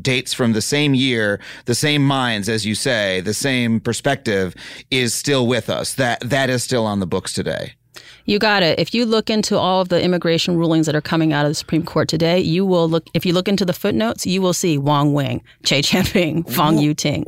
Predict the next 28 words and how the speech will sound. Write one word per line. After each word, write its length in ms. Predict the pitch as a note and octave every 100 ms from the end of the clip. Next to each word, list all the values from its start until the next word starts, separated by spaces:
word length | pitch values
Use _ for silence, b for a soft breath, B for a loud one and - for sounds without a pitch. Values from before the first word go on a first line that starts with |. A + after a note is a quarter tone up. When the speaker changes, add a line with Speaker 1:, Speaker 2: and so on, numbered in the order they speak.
| D#3+
Speaker 2:
Those 300 | F#3+ F3+ G3
are 40 |
the 60 | F#3
Speaker 1:
wow. 140 | F3
Speaker 2:
precedents 560 | E3 F3+ F#3 E3 C#3+ -
of 120 | D3
our 120 | D3+
lives. 560 | D#3 E3 D3 D3+ F3+ - B B B B B
Let 60 | C4
me 80 |
be 40 | C#4+
very, 180 | C#4+ B3+
very 240 | G#3 A#3+
clear. 380 | A3 - A#3 C3+
Brown 320 | D#3 F#3+ A#3+
v. 200 | A#3 G#3+
Board 600 | F3+ E3+ G3 F#3 D3+ C#3 -
effectively 640 | D#3 G#3+ G3+ F#3+ D#3+ D#3
overturns 800 | - D#3 D#3+ D3 - E3 D3 D3
Plessy 380 | - D#3 D3 D#3
v. 160 | D3+ C#3
Ferguson 640 | - D3 C#3+ C#3+ - C#3
and 220 | B2+ C#3
Speaker 1:
Mm-hmm. 320 | A#2 A#2 A#2+
Speaker 2:
leads 320 | D#3+ E3+ D#3+ D#3
us 180 | D3+ -
into 600 | D#3+ D#3+ D#3+ - D3+ D3+
the, 320 | D3 C#3